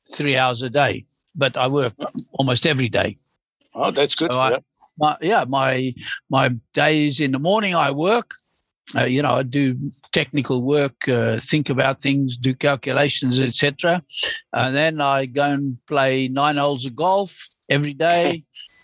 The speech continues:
Speaker 1: Uh, we got seven golf, uh, yeah, seven golf courses on Phuket, so I, I play golf. Uh, when the wind and the, uh, waves are good, I go surfing because I'm living about a hundred meters from the best surfing beach in Phuket.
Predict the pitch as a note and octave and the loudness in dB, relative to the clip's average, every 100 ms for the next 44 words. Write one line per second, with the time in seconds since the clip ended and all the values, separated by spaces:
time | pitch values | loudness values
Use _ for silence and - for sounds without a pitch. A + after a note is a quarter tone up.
0 | _ - C3 C3+ C3 C#3 C#3+ C3+ - E3 | _ -6 0 0 2 0 0 0 0 0
1 | D3+ C#3+ D3+ C3 - - D3 D3 F#3 D#3 | -2 0 0 0 -4 -2 0 2 2 2
2 | - E3 D3+ C#3+ D3 - D3+ - C3 A2+ | 0 -2 0 0 0 0 -2 0 -2 -2
3 | A#2+ - E3 D3+ C#3+ C3 C3 C3+ C3+ A#2+ | -4 0 0 2 0 0 0 0 0 -2
4 | - C3 A#2+ D3+ D#3+ D#3 - - - - | 0 -2 0 0 0 0 -8 -8 -6 -8
5 | - A#2 B2 B2 C3 C#3 B2+ B2+ C#3 E3+ | -6 -2 0 2 2 2 2 2 2 2
6 | E3 D#3 C#3+ C3+ C3 B2+ C3 C3+ B2 A#2+ | 2 0 0 2 0 2 0 0 -2 0
7 | D3 F3 D#3 D3+ C3 F3 F3 D3 C3+ C#3 | 2 2 0 -4 -2 0 2 2 2 0
8 | C3+ - E3+ E3 F#3 E3+ C#3+ C#3 C3+ C3+ | 0 2 2 2 0 2 2 4 2 2
9 | E3 E3 D3+ C3 C3+ C3+ C3 D#3 C#3+ C#3 | 2 2 2 2 2 2 2 0 -2 2
10 | D#3 C#3+ B2+ - C#3+ C3+ B2 D#3 C#3+ - | 0 2 -2 0 0 0 2 2 0 0
11 | D#3 D3+ C#3+ C#3 D3 - C3 - A#2+ F#3+ | 0 0 0 2 2 0 -2 -4 0 2
12 | G3 | 2